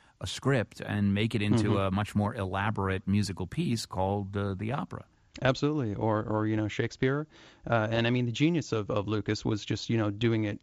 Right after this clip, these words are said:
Speaker 2: so well. And, uh, you know, I mean, visually, it, it is visionary. It, it is, you know, nothing like any of those.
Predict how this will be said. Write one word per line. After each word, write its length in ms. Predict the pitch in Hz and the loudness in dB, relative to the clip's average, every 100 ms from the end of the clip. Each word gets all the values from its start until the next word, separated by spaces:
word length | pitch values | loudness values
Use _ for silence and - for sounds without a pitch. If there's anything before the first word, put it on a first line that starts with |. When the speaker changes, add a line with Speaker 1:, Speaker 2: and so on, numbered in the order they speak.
| _ | _
Speaker 2:
so 260 | - - 117 | -6 0 0
well. 460 | 107 107 107 101 113 - | 2 0 -2 -6 -10 -4
And, 320 | 110 104 101 | 0 0 0
uh, 540 | 101 98 98 98 98 101 | 0 0 -2 -2 -2 -2
you 140 | - | 0
know, 140 | 113 120 | 0 0
I 100 | 110 | 0
mean, 140 | 110 110 | 0 2
visually, 420 | 139 123 98 98 | 2 2 -2 -4
it, 360 | - - - 127 | -2 -4 0 2
it 100 | 123 | 4
is 160 | 135 | 2
visionary. 560 | 104 95 107 95 104 104 | -2 -6 -4 -2 0 0
It, 60 | |
it 260 | 104 - 107 | -2 -2 -2
is, 180 | 101 98 | -2 -2
you 100 | 110 | -2
know, 80 | 104 | 0
nothing 360 | 101 113 165 | 0 -2 -2
like 220 | 165 98 | -4 -2
any 160 | 107 107 | 0 0
of 100 | 92 | -2
those. 400 | 95 104 101 | -4 -4 -6